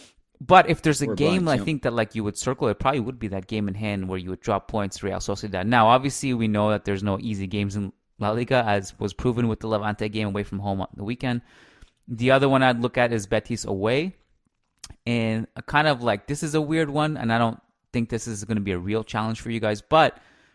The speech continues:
Speaker 1: Rayo, even at home, just has the potential to just be something weird where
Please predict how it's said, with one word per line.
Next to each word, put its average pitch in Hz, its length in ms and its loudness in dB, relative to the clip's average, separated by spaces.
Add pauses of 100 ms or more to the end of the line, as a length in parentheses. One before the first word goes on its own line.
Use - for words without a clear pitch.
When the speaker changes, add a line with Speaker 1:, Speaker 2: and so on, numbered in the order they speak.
(140)
Speaker 1:
Rayo, 123 640 6
even 127 280 0
at 104 120 0
home, 117 560 0
just - 200 -10
has 196 200 2
the 135 120 -6
potential 123 600 -2
to 120 140 -4
just 110 240 -4
be 113 100 -6
something 104 480 -4
weird 104 340 -2
where 92 340 -2